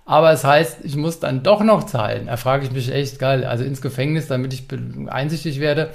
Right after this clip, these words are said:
Nee, also dann, dann lassen wir uns diese Geschichte da mit dem, äh, mit dem, äh, Gefängnis, das müssen wir da nicht machen. Also, was ist meine Wahl? Ja, ich werd an der Tür bezahlen. Warum? Ganz wichtig. Nicht, weil ich mir einer Schuld bewusst bin, ich habe ja nur geatmet,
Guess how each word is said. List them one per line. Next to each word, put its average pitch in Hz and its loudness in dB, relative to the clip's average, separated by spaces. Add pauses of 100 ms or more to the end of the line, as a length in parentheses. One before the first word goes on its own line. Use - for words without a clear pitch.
(520)
Nee, 110 -2
also 104 -6
dann, 113 -4
dann 110 -6
lassen 113 -6
wir 120 -4
uns 117 -8
diese 113 -8
Geschichte 120 -8
da 113 -4
mit 113 -8
dem, 60 -4
äh, - -4 (640)
mit 120 -6
dem, 117 -4
äh, 104 -8 (160)
Gefängnis, 110 -4
das 117 -8
müssen 113 -2
wir 123 -6
da 117 -6
nicht 110 -12
machen. 110 -14
Also, 185 4
was 175 6
ist 185 0
meine 180 4
Wahl? 147 6
Ja, 135 4
ich 120 -8
werd 165 -2
an 151 -2
der 127 0
Tür 180 0
bezahlen. 120 0 (640)
Warum? 196 4 (300)
Ganz 175 4
wichtig. 180 0 (380)
Nicht, 202 4
weil 156 4
ich 127 -4
mir 147 -2
einer 127 -2
Schuld 165 -2
bewusst 190 -4
bin, 165 -4
ich 117 -8
habe 123 0
ja 123 2
nur 123 0
geatmet, 160 2